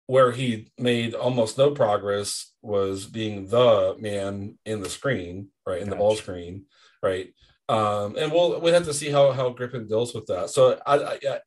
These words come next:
Speaker 1: for me, I'd like to see, um, you know, like, on offense, Jalen functioning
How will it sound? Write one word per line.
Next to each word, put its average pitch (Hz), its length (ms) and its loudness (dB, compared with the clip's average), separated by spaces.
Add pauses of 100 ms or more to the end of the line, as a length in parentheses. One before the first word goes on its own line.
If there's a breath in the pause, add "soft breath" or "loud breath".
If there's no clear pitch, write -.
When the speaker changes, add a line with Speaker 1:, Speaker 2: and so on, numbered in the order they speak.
(140)
Speaker 1:
for - 200 -8
me, 143 140 2
I'd 135 160 4
like 120 220 0
to 120 80 -8
see, 110 500 -8 (680)
um, 101 680 -2 (120)
you 120 100 -4
know, 104 140 -6 (240)
like, 104 280 -2
on 113 120 2
offense, 120 420 0
Jalen 110 580 -4 (140)
functioning 107 720 -8